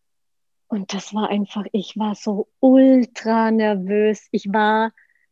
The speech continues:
ich hatte schon so viel mitgemacht, aber ich war da so unfassbar nervös, ich hätte am liebsten losgeheult. <laughs> Also die Nervosität, äh, Nervosität, die fraß mich auf, das war ganz, ganz furchtbar.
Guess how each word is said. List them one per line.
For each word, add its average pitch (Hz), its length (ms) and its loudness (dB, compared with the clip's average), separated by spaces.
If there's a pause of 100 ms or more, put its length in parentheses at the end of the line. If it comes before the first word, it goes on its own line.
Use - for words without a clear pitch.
ich - 160 -6
hatte 220 220 -4
schon 226 180 2
so 220 120 -2
viel 247 200 4
mitgemacht, 240 600 2
aber 214 300 -2
ich - 220 -8
war 196 160 -8
da - 180 -10
so 254 680 4 (640)
unfassbar 277 800 2
nervös, 233 920 0
ich 254 180 -6
hätte 240 140 -8
am 226 100 -2
liebsten 240 320 -4
losgeheult. 233 1120 -4
<laughs> - 300 -4 (1080)
Also 240 200 2
die 226 100 2
Nervosität, 226 800 2
äh, 226 220 -2
Nervosität, 214 600 -2
die 220 120 -2
fraß - 380 -6
mich 208 180 -6
auf, 208 200 -4
das 208 240 -10
war 208 140 -2
ganz, 220 380 -4
ganz 220 320 0
furchtbar. 254 600 0